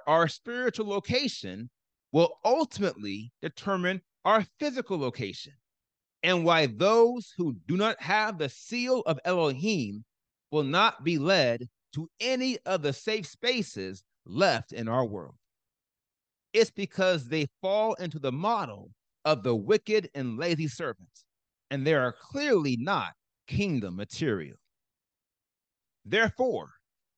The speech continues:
I will leave you with these final words as you meditate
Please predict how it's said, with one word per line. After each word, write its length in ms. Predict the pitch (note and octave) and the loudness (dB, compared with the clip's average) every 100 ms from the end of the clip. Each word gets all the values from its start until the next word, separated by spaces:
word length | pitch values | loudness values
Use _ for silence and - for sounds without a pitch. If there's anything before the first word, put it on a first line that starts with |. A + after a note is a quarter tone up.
| - | 0
I 220 | E3+ G3+ | 4 4
will 200 | D#3+ B2 | 4 2
leave 460 | A#2 F#3+ A3+ A3+ D#3 | 0 0 0 0 -4
you 300 | B2+ G3+ A3+ | -4 -2 -2
with 200 | F3+ C#3+ - | -2 -6 -8
these 440 | F3+ A#3 B3 - - | -8 -6 -6 -10 -12
final 320 | F3 G#3+ A3+ | -8 -4 -4
words 480 | F#3 C#3 D2+ - - _ _ _ _ _ C#3+ | -4 -6 -8 -18 -20 _ _ _ _ _ 0
as 300 | F3 D#3 D#3 | 2 2 0
you 80 | |
meditate 640 | E3 F3+ A#3 - D3 F2+ | -2 -2 -2 -2 -6 -8